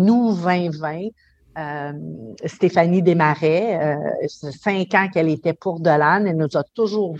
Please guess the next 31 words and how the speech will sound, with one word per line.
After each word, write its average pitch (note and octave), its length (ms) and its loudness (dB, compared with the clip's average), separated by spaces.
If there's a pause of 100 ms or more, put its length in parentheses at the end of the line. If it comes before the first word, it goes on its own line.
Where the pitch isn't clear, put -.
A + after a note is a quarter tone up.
dit G3 100 -12
qu'elle E3 200 -4
voulait F#3 640 2 (500)
être E3 360 -6
entrepreneur, E3+ 1120 2
que E3 80 -8
ses D3 160 -8
parents F3 380 2
étaient G#3 300 2
entrepreneurs, F#3+ 720 -4
ses D#3 160 -8
grands-parents, E3+ 760 2 (520)
et F3+ 200 -6
que F#3 640 2
si - 380 -8
on A3 100 2
la F#3 180 4
voyait G3 600 2
pas, A3 380 2
qu'on G3 160 0
lui F3+ 240 0
dise G#3 420 -2
tout F3+ 140 -2
de - 80 -16
suite A#3 420 -2
parce - 220 -8
qu'elle F3 220 -6
était E3+ 220 -2
pour, F#3 320 -12 (300)
tu F#3+ 80 -10
sais, F#3 140 -8